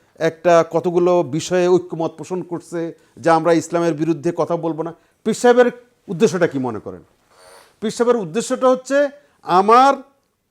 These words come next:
ইসলামকে নিয়ে, আল্লাহকে নিয়ে, রসুলকে নিয়ে, কোরআনকে নিয়ে, হাদিসকে নিয়ে তোমরা যাতে,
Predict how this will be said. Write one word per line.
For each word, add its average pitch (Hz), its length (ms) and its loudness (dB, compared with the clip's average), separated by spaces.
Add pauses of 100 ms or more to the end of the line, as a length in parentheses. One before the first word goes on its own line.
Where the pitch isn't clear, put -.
(220)
ইসলামকে 277 680 2
নিয়ে, 285 460 0 (640)
আল্লাহকে 208 540 2
নিয়ে, 262 260 2
রসুলকে 202 520 0
নিয়ে, 254 260 -2
কোরআনকে 220 540 2
নিয়ে, 247 220 -2
হাদিসকে 185 520 -4
নিয়ে 254 400 -6 (360)
তোমরা 190 480 4 (320)
যাতে, 180 520 -2